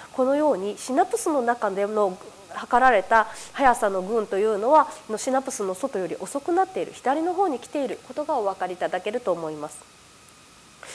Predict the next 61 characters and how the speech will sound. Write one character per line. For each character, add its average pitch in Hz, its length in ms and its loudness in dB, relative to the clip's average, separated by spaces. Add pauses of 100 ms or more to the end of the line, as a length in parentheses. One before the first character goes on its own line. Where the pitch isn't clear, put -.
(120)
こ 302 140 -4
の 370 100 6
よ 494 160 12
う 330 40 6
に 190 100 2
受 220 160 -2
容 277 160 6
体 302 260 4
一 302 40 -8
個 247 120 2
で 220 120 2
シ - 140 -2
ナ 392 80 6
プ 381 80 -6
ス 339 60 -4
の 294 80 0
中 220 160 4
で 185 60 4
遅 214 220 0
く 392 100 0
な 453 120 4
っ - 20 2
て 349 140 -2
い 277 40 0
る 175 120 -2
っ - 340 -20
て 320 120 2
い 311 60 2
う 311 220 0 (160)
こ 302 100 -4
と 339 120 2
が、 370 260 10
の 208 220 0
一 226 220 -4
分 254 180 2
子 214 140 -4
を 185 60 2
見 220 120 0
る 220 100 0
こ 226 120 -2
と 302 100 0
で 359 180 6 (240)
分 208 120 -2
か 214 120 2
っ 208 60 -2
て - 120 -10
き - 140 -8
ま 165 140 -4
し - 100 -14
た。 - 180 -8 (680)
そ 440 180 4
う 440 40 0
す - 60 -4
る 480 180 6
こ 480 100 6
と 480 120 6
で、 285 300 6
シ - 140 0
ナ 320 180 6
プ 349 100 -6
ス 226 300 -2